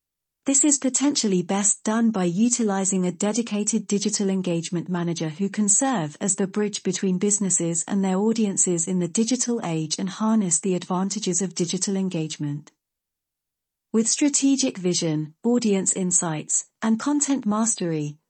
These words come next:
organizations will be empowered to navigate the complexities of the digital landscape successfully. As businesses evolve, embracing digital engagement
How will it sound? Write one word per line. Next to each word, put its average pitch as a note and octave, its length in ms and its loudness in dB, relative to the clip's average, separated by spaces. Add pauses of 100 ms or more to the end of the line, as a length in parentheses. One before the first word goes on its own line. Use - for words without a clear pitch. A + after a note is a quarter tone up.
organizations A#3 880 0
will F#3 80 0
be F#3+ 160 2
empowered F#3 560 0
to F3+ 120 0
navigate F#3+ 600 0
the F#3+ 80 -2
complexities F#3+ 880 -2
of E3+ 100 -6
the F3 140 0
digital A3 500 0
landscape F3+ 640 0
successfully. D#3 880 0 (920)
As C4 200 -2
businesses A3 520 4
evolve, E3+ 560 -2 (280)
embracing A#3+ 640 4
digital A3 420 2
engagement E3+ 640 0